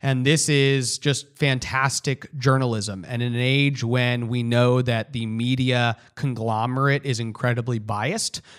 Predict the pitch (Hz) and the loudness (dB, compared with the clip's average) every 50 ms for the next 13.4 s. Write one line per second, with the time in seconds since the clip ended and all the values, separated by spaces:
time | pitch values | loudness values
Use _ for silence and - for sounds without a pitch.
0 | - - _ - - 127 120 123 120 120 117 107 - - - - - _ _ _ | -20 -16 _ -2 0 2 2 2 2 0 -2 -4 -6 -6 -8 -8 -12 _ _ _
1 | _ _ - 135 117 107 147 151 160 156 - - - 156 135 - 156 143 143 151 | _ _ -6 -6 0 4 4 6 6 4 0 0 0 0 2 2 2 2 4 2
2 | 160 180 190 190 160 139 139 127 127 110 131 131 139 139 135 120 123 131 135 - | 2 2 0 0 0 0 0 0 0 0 0 0 2 0 0 0 2 0 0 0
3 | - 147 139 127 120 107 104 123 131 135 110 - - 139 143 156 208 220 214 - | -2 -4 -2 -2 -4 -2 -2 -2 -2 -2 -2 -4 -2 0 2 2 2 0 0 -4
4 | - _ _ _ _ _ _ _ _ _ _ _ _ - - - 147 160 180 160 | -8 _ _ _ _ _ _ _ _ _ _ _ _ -20 -6 2 2 2 4 6
5 | 185 196 196 214 214 202 190 180 165 147 120 - - - - - 170 165 160 175 | 6 8 8 8 8 8 8 6 6 4 0 -4 -6 -4 0 2 2 2 4 4
6 | 185 175 - 147 131 123 - 127 120 - - 170 185 180 185 - 151 139 127 120 | 4 2 2 -2 -4 -4 -4 -6 -8 -6 -2 0 0 0 0 -2 -2 -4 -4 -2
7 | 117 123 143 156 156 165 175 170 131 131 123 117 - - 156 180 196 185 - - | 2 2 4 4 4 2 0 -2 -2 -2 -4 -2 0 0 0 0 0 -4 -4 -4
8 | 151 139 139 135 135 131 - - - - _ _ _ 143 139 151 151 151 151 147 | -4 -2 0 0 0 -2 -4 -8 -18 -20 _ _ _ 0 2 4 4 4 4 4
9 | 147 147 147 139 - _ _ _ _ _ - 139 143 139 123 107 - 117 - - | 4 2 0 -2 -6 _ _ _ _ _ 0 2 2 4 2 0 -2 -8 -12 -16
10 | _ _ _ _ - 165 165 175 170 - 175 170 160 151 139 - - 160 143 135 | _ _ _ _ 2 4 4 4 2 -2 -2 -2 0 -2 -2 -2 0 0 0 -2
11 | - - 135 110 98 107 127 143 180 180 185 185 - 196 175 - 175 151 147 143 | -2 -4 -6 -4 -4 -4 -4 -2 -2 0 -2 -2 -2 -4 -4 -2 0 2 2 2
12 | 143 147 - 135 127 117 - 120 113 107 120 123 127 143 139 120 123 120 117 117 | 2 0 -2 -4 -4 -4 -4 -8 -6 -4 -2 0 0 0 0 -2 -2 -4 -4 -4
13 | - - - - - - - - | -4 -4 -4 -4 -6 -6 -8 -10